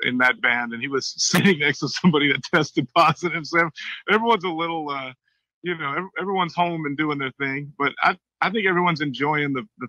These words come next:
family time. I mean, I've had, I've had more time with, uh, both kids and, and my wife together than I can remember. I mean, uh, they're, they're forced to stay home with us, which is pretty amazing. <laughs> So we're, we're enjoying it. We're, you know, hitting, uh,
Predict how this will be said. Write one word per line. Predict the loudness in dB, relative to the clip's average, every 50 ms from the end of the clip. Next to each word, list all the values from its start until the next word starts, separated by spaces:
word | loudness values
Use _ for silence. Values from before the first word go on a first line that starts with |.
| -4 -2
family | -2 0 0 -2 -2 -4
time. | -2 -2 -2 -2 -2 -2
I | -4 -6
mean, | -2 0
I've | 0 0 0
had, | 0 0 0 0 -2 -4 _ _ _ _ _ _ _ _ -6
I've | -2 0
had | 2 2 2
more | 4 4 4 4
time | 4 4 4 4 4 4 4
with, | 2 -2 -4 _ _ -6 -4
uh, | -4 -2 -4
both | -2 0 0 0 0 0 0
kids | 2 2 2 2 0 -2 -4
and, | -2 0 -2 -2 -4 _ _ _ _ _ -2
and | 0 2 4
my | 4 4
wife | 4 4 4 4 4 2 -2 _ -8
together | -4 -2 -2 0 0 -2 -2
than | -2 -2 -2 -2 -4 _ _ _ _ -2
I | 0 0 0
can | 0 0 0
remember. | 2 2 2 2 2 2 2 0
I | 0
mean, | 0 0 0 -2 -2 -6 -10 -20 -20 -20 _ _ -6 -2
uh, | -2 -2 0
they're, | 0 0 0 -2 -2 _
they're | -2 -2 -2 -2 -2
forced | 0 2 2 2 0 -2
to | -6 -8
stay | -4 0 0 0 2
home | 2 0 0 2
with | 0 0 0
us, | -2 -4 -4
which | -8 -6 -6 -6
is | -6 -6 -8 _ -2
pretty | 0 2 2 2 2
amazing. | 2 2 2 2 2 2 2 2 2 2
<laughs> | 2 0 0 0 0 -2 0 0 -2 -2 0 _ 0 0 0 -2
So | -6 -4 2 2 2 2 2 0
we're, | -2 -2 -2 -4 -8 -10 -10 -12 -12 -8 _ 4
we're | 6 6 6
enjoying | 6 4 0 -2 0 0 -2 -2
it. | -6 -12 _
We're, | -14 -14 -14 -14 -14
you | -14 -12
know, | -12 -12 -12 -14 _ _ _ _ _ -10
hitting, | -10 -8 -8 -10 -8 -6
uh, | -4 -4 -4 -6